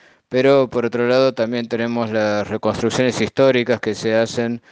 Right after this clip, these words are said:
en paleontología, que se asemeja mucho más a lo que sería la historia en el campo de, de las ciencias sociales. Entonces, eh, cuando nosotros hacemos una reconstrucción especulativa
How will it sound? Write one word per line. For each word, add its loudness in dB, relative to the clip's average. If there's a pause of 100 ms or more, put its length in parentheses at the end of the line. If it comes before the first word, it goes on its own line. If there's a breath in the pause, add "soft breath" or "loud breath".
(280 soft breath)
en -6
paleontología, 2
que -2
se -4
asemeja -4
mucho 0
más 0 (420 soft breath)
a -4
lo 0
que -2
sería 2
la -2
historia 2
en -4
el -6
campo -2
de, -2 (500 soft breath)
de -6
las 0
ciencias 0
sociales. 0
Entonces, -4
eh, -2
cuando -4
nosotros 0
hacemos 0
una 0
reconstrucción 0
especulativa 2